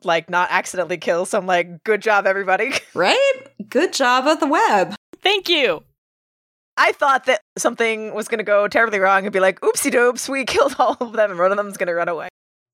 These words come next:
Speaker 3: I mean, if one of you had, like, cast a fire, oh shit, actually, I did cast a fire spell. I could have caused major problems if that had hit.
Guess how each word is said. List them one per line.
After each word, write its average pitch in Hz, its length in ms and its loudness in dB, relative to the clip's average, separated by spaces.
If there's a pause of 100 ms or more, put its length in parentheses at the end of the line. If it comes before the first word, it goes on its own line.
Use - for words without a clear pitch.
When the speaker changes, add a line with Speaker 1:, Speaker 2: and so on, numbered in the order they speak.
(260)
Speaker 3:
I - 20 4
mean, 254 320 0
if 247 160 -2
one 277 140 0
of 339 100 -4
you 320 80 2
had, 285 140 0
like, 208 160 -2
cast 196 240 -2
a 190 80 -2
fire, - 280 -4
oh 185 200 0
shit, - 260 -6
actually, 190 280 -4
I 190 100 -4
did 196 140 -4
cast - 200 -8
a - 60 -16
fire 185 160 -4
spell. 190 280 -8
I 233 120 -2
could - 160 -4
have 294 80 -8
caused - 240 -4
major 214 260 -2
problems 226 400 -4
if - 80 -8
that 196 140 -4
had 226 100 -8
hit. 190 240 -6